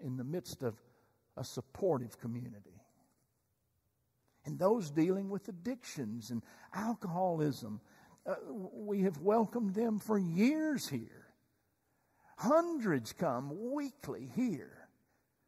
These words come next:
because they know that we will uplift the, um, uh, the principles of, of A A a-, and the higher power that calls us to community that is a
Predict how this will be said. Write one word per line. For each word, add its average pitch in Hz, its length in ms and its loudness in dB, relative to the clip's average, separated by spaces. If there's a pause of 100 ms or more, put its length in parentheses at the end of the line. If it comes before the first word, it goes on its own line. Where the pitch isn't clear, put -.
(340)
because 185 460 -2
they 190 160 0
know 196 340 6
that 175 160 0
we 214 200 -2
will 196 220 0
uplift 196 600 -2
the, 131 140 0 (420)
um, 139 300 2 (340)
uh, 147 140 4
the 165 140 0
principles 208 640 2
of, 143 160 -2 (220)
of 147 280 2
A 160 60 6
A 208 680 2 (1500)
a-, 202 160 4
and 202 180 4
the 170 80 4
higher 202 600 0
power 143 760 -2 (380)
that - 240 -4
calls 190 540 8
us 151 340 -2
to - 160 -6
community 131 720 -2
that 120 220 -4
is 123 180 -6
a 135 140 -12